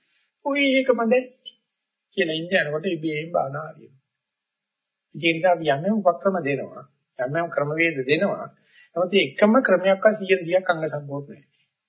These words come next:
Taman දැනගන්න ඕනේ එහෙන් ගන්නවා, මෙහෙන් ගන්නවා, කොහොම හරි කරලා ජාම බේරගෙන යන හැටි. ඔය පණිදාය භාවනා, අපණිදාය භාවනාන බුදුහාම කියනවා යම් කිස්, යම් කිස් මිංචි ආසාදනීයේ නිමිත්තේ චිත්තං, ම,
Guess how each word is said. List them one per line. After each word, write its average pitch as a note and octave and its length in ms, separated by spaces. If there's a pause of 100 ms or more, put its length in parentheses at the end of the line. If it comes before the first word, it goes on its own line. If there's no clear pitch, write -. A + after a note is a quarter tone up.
(100)
Taman D#3 200
දැනගන්න C3+ 260 (140)
ඕනේ E3+ 200
එහෙන් D#3+ 180
ගන්නවා, C3 360
මෙහෙන් D3+ 260
ගන්නවා, B2 320
කොහොම C#3+ 240
හරි F3+ 160
කරලා A2+ 360 (520)
ජාම C#3 300
බේරගෙන D#3+ 360
යන B2+ 200
හැටි. D3+ 360 (600)
ඔය E3 100
පණිදාය D3 460
භාවනා, C#3 340
අපණිදාය C3 460
භාවනාන A#2+ 460
බුදුහාම D3 380
කියනවා C3+ 360
යම් D#3 160
කිස්, E3 240 (180)
යම් C#3+ 200
කිස් D#3 220 (100)
මිංචි D#3 460 (840)
ආසාදනීයේ F#3+ 920
නිමිත්තේ F3+ 540
චිත්තං, F#3+ 460 (760)
ම, D3 200